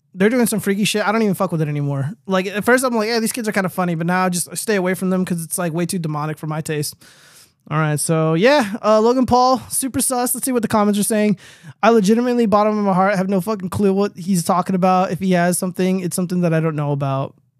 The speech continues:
<laughs> Uh, "His barber needs to be on trial for treason."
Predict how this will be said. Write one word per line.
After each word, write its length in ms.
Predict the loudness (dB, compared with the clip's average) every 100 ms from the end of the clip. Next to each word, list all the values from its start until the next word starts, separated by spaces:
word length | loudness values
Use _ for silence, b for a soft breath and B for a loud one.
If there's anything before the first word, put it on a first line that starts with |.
| _ 0
<laughs> 60 | 2 4 2 4 0 0 -4 -4 -4 -8 -8 B B -14 -12 -16 -20 B -2
Uh, 360 | 0 2 0 -2 2
"His 200 | 4 4
barber 640 | 2 2 4 4 2 0 0
needs 220 | 0 0
to 80 | -2
be 200 | 0 2
on 180 | 2
trial 480 | 2 2 4 2 2
for 140 | -2 -4
treason." 720 | 0 2 2 0 -2 -4